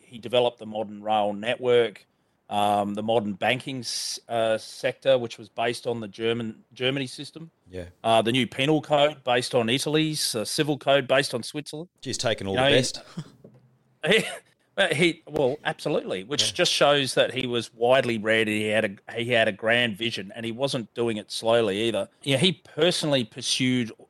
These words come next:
Speaker 1: uh, the application of all these reforms. He was a role model. He actually went about and was participating in the,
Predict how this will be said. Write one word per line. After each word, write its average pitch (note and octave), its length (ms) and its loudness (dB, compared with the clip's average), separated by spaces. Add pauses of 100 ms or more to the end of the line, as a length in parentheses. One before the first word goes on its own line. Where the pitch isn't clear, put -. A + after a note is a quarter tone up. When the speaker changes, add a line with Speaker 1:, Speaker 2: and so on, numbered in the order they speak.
(140)
Speaker 1:
uh, A2 420 6
the A2+ 220 0
application C3 560 -2
of B2+ 80 -4
all C3 160 0
these B2 320 0 (300)
reforms. D3 460 -4
He D3+ 120 -4
was A#2+ 140 -6
a A#2 60 0
role A#2 340 0
model. E3 340 -6 (280)
He E3+ 240 2
actually F#3+ 320 2
went B2+ 300 -2
about A2+ 580 -2
and A#2+ 460 -2 (220)
was A#2+ 320 -6
participating A2 1120 -6
in A#2+ 320 -6
the, A2+ 500 -2